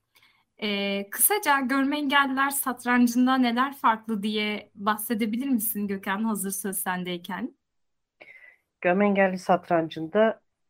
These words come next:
Speaker 2: e, çok az şey farklı. Niye göre çok az şey? Hani diğer sporlarda birçok uyarlama yapılması gerekirken satrançta az uyarlamayla aslında çok kolay, e,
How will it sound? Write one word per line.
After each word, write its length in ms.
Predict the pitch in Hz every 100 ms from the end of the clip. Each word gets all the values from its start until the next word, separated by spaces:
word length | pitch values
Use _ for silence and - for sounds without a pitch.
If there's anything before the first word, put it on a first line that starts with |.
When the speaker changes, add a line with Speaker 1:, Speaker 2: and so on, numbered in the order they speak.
| _ _ _ -
Speaker 2:
e, 320 | 131 127 127 _ _ _ _ -
çok 200 | - 202
az 200 | 160 -
şey 160 | 131
farklı. 680 | 123 120 117 _ 202 240 240 _ _ _
Niye 220 | 151 160 156
göre 300 | 147 123 117
çok 220 | 123 120
az 180 | 120 -
şey? 260 | 180 185 -
Hani 280 | 143 139 -
diğer 300 | 143 147 143 - _
sporlarda 760 | - - 143 131 131 131 135
birçok 400 | 143 - 135 -
uyarlama 460 | 135 123 123 127 127
yapılması 680 | 127 131 127 127 127 131 123 - 127
gerekirken 720 | 131 123 123 123 - 190 202 _ - - - _
satrançta 760 | 170 - 135 127 - 185 196 _ _ _
az 440 | - 170 - - - _ _ -
uyarlamayla 840 | 131 120 120 117 117 117 160 196 _ _
aslında 360 | - 131 - 139
çok 240 | - 156 -
kolay, 360 | 135 127 160 170 _ _ _ _ _ -
e, 300 | 123 120